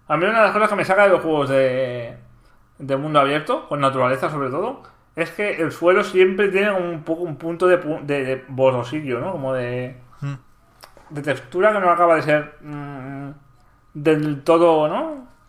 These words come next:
Speaker 1: Y en este es que me lo creo t-, totalmente, tío. El suelo de los pueblos que está como embarrado,
Speaker 2: Ya ves.
Speaker 1: que se marcan ahí los pies y los, y las, las ruedas de los carros y
Speaker 2: La, la calle principal de Valentine es increíble, vaya.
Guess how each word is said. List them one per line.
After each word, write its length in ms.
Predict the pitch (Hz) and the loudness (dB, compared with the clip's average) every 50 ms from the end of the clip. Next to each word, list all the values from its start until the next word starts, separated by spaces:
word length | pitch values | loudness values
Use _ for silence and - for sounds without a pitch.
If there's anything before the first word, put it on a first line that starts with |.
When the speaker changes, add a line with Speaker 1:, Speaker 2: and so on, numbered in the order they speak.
| _ _ _ _ _ | _ _ _ _ _
Speaker 1:
Y 100 | 151 156 | -2 0
en 80 | 151 160 | 0 0
este 160 | 160 - 220 | 0 -2 -4
es 60 | 190 | -6
que 80 | 202 196 | -4 -2
me 80 | 180 156 | 0 2
lo 100 | 147 127 | 2 2
creo 220 | 139 160 170 165 | 4 2 2 2
t-, 80 | 170 - - - | 0 -6 -16 -8
totalmente, 560 | - 143 127 127 131 135 127 135 131 123 113 | -4 -2 0 2 0 0 -2 -4 -6 -6 -8
tío. 140 | 113 131 127 | -6 -4 -6
El 60 | 127 165 | -6 -6
suelo 240 | - 147 143 151 160 | -4 -2 0 0 0
de 60 | 165 | 0
los 120 | 160 139 - | 0 -2 -2
pueblos 380 | - - 147 151 151 143 127 123 | -4 -2 -2 -2 0 -2 -4 -4
que 60 | 131 | -6
está 160 | 123 120 135 | -10 -8 -8
como 140 | 135 143 139 | -8 -8 -8
embarrado, 640 | 131 127 120 120 117 120 127 139 131 123 120 - - - | -2 0 2 2 2 2 2 2 2 2 0 -4 -10 -8
Speaker 2:
Ya 100 | 123 107 | -6 -6
ves. 220 | 95 92 - - _ _ _ _ _ _ _ _ _ _ _ - | -6 -8 -12 -18 _ _ _ _ _ _ _ _ _ _ _ -10
Speaker 1:
que 100 | - 123 | -6 -4
se 80 | 135 | -2
marcan 340 | 123 127 135 143 143 143 139 | 0 2 2 2 2 2 0
ahí 100 | 135 135 | 0 0
los 180 | 139 - 123 - | 0 -2 -2 -4
pies 560 | - 131 135 139 135 131 135 131 131 127 127 | -4 -2 0 2 4 4 4 2 0 -2 -4
y 60 | 131 | -6
los, 220 | 120 117 117 - | -6 -6 -6 -6
y 100 | 127 127 | -6 -4
las, 160 | 123 120 - - - - - - _ _ _ _ _ _ - | -2 -2 -4 -4 -8 -20 -20 -20 _ _ _ _ _ _ -4
las 100 | 139 123 | -2 0
ruedas 240 | 120 135 139 135 131 | 4 4 4 4 4
de 60 | 131 | 2
los 120 | 127 113 - | 0 -4 -2
carros 520 | - 135 135 143 139 143 139 135 135 127 135 | 0 2 4 4 4 4 2 0 0 -2 -4
y 140 | 135 123 123 | -4 -4 -2
Speaker 2:
La, 120 | 123 123 123 123 123 - - - | -2 -4 -4 -6 -10 -14 -10 -4
la 140 | 123 117 113 | -2 -2 0
calle 200 | 120 117 120 127 | 2 2 2 2
principal 480 | 127 135 131 120 135 120 - 110 117 123 | 2 0 0 0 0 0 2 2 2 2
de 80 | 123 | 2
Valentine 720 | 117 113 113 120 120 117 120 127 131 127 127 123 117 117 113 | 2 2 2 0 0 0 0 0 0 -2 -6 -8 -8 -8 -8
es 240 | 107 - - - - | -8 -8 -10 -12 -10
increíble, 600 | 117 101 101 95 - - - 110 117 110 101 92 | -10 -10 -10 -12 -12 -10 -6 -4 -4 -4 -4 -6
vaya. 220 | 98 104 101 - | -6 -8 -10 -12